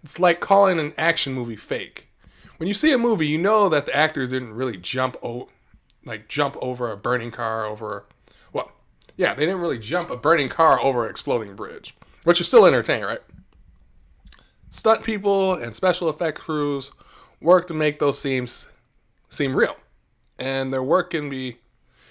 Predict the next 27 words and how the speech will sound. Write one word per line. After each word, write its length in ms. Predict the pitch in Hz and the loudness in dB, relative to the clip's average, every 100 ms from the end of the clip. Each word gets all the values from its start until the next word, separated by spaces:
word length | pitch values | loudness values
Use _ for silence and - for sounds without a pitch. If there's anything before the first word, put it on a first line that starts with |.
| - | -6
very 200 | 127 127 | -2 0
impressive. 400 | 135 240 - - _ _ _ _ _ _ _ _ _ _ _ _ _ _ _ _ _ - | 4 4 4 -12 _ _ _ _ _ _ _ _ _ _ _ _ _ _ _ _ _ 8
Pro 160 | 269 | 10
le-, 260 | 254 233 - _ - | 10 8 4 _ -12
pro 180 | - 240 | 2 6
wrestling 280 | 220 - 185 | 6 2 -2
is, 380 | 156 127 110 - | -2 -2 -6 -8
is 180 | 123 117 | -6 -6
like 180 | 101 | -6
that. 220 | - - - - - _ _ _ _ _ - | -8 -14 -16 -20 -20 _ _ _ _ _ -6
Most 280 | 165 220 214 | 0 2 4
wrestlers 500 | 196 - 185 180 165 | 2 2 -2 -2 -2
are 140 | 120 | -4
exceptional 440 | 110 175 180 208 165 | 0 2 2 0 0
athletes 420 | 147 143 143 135 | 0 0 -4 -4
who 80 | 120 | -10
train 300 | - 143 135 | -6 -6 -6
for 100 | 107 | -4
many 260 | 143 220 | -2 2
hours 380 | 196 185 180 160 - | 4 4 2 -2 -6
each 220 | 202 - | -6 2
day 320 | 170 156 151 | 4 4 2
to 140 | 143 | -2
maintain 440 | 117 113 - 151 147 | -10 -10 -8 -6 -6
their 120 | 131 | -6
physical 340 | 139 131 127 | -6 -6 -8
condition. 480 | 113 113 107 - 92 | -10 -10 -10 -12 -16